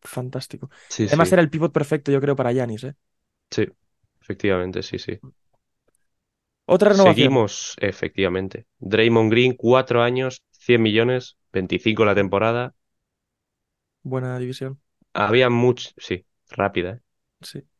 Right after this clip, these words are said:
Speaker 2: Había mucha duda en si Draymond Green iba a renovar o no, y al
Speaker 1: Sí.
Speaker 2: final
Speaker 1: Sonaban los Lakers por el tema de LeBron, ya sabemos cómo es la cosa. Y poco más, ¿no? Porque, a ver, al final
Speaker 2: Sí.
Speaker 1: Draymond Green se va a retirar en la camiseta de los Warriors.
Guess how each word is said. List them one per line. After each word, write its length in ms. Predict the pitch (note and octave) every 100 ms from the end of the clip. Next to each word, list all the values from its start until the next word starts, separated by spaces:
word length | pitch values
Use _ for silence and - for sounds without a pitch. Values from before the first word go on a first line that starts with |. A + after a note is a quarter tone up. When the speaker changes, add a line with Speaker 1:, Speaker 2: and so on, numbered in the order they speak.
| _ _ _ _ _ _ -
Speaker 2:
Había 220 | G#2 A#2
mucha 360 | A#2 B2 B2 A2+
duda 400 | A2+ A2+ A#2+ D3+ -
en 120 | G2+
si 160 | - G2+
Draymond 320 | G2+ G#2+ G#2
Green 200 | G#2+ G#2
iba 140 | G2+
a 20 |
renovar 380 | G2+ G2 F#2+ G2+
o 40 | G2+
no, 280 | A2 B2+ - _ _
y 100 | - F2+
al 60 |
Speaker 1:
Sí. 220 | - F2+
Speaker 2:
final 260 | E2+ F2 F#2+ _ _ _ _ _ _
Speaker 1:
Sonaban 560 | - - C3+ D3+ E3 D#3
los 160 | D3+
Lakers 480 | D#3 F3 D#3+ D#3+ D3+
por 120 | - B2+
el 60 |
tema 160 | C3 C#3+
de 60 | C3+
LeBron, 420 | C3+ D#3 E3+ F3
ya 100 | C#3
sabemos 240 | C3+ C3 C3
cómo 140 | C3
es 60 | B2+
la 60 | B2+
cosa. 280 | C#3+ E3 F3+ _ _ - - - _ _ _ _ _
Y 300 | C3+ D#3+ D3
poco 240 | C#3+ E3+
más, 260 | F3 F3+ D3
¿no? 200 | D#3 G#3+
Porque, 340 | - C3+ C#3
a 80 | C3
ver, 140 | D#3
al 100 | C#3
final 420 | B2 C3+ D3+ D#3 -
Speaker 2:
Sí. 120 | -
Speaker 1:
Draymond 300 | E3 E3+ D3+
Green 400 | D#3 E3 E3 F3 _ _ _ _ _ _ _ _ _ _ _ _ _ _
se 220 | - - C#3
va 60 |
a 20 | D#3
retirar 280 | C#3+ B2
en 60 | A#2+
la 80 | A2+
camiseta 300 | A#2 C#3 A#2+
de 40 |
los 100 | A2+
Warriors. 440 | B2 A2+ G#2+ -